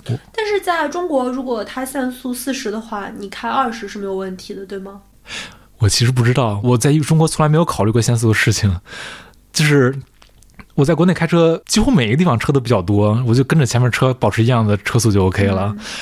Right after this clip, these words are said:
Speaker 2: 然后在高速公路上，我也不会考虑限速，都是用导航软件儿提醒你哪有限速摄像头，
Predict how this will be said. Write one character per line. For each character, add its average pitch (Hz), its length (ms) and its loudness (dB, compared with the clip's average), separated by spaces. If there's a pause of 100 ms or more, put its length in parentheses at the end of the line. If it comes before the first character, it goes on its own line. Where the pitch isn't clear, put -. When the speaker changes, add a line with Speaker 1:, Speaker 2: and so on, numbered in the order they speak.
(120)
Speaker 2:
然 143 120 2
后 160 60 0
在 151 160 2
高 160 140 0
速 147 120 2
公 147 120 4
路 151 120 4
上， 104 460 2 (100)
我 131 140 4
也 120 60 4 (240)
不 120 160 0
会 131 100 4
考 - 160 -2
虑 107 140 2
限 107 180 0
速， 101 140 0 (100)
都 - 80 0
是 131 80 2
用 135 280 2
导 98 160 0
航 110 140 0
软 110 140 4
件 120 140 2
儿 104 240 0
提 - 160 -2
醒 117 160 4
你 107 80 2
哪 110 200 2
有 104 320 2
限 110 200 -2
速 110 100 0
摄 113 140 0
像 101 100 0
头， 92 300 -2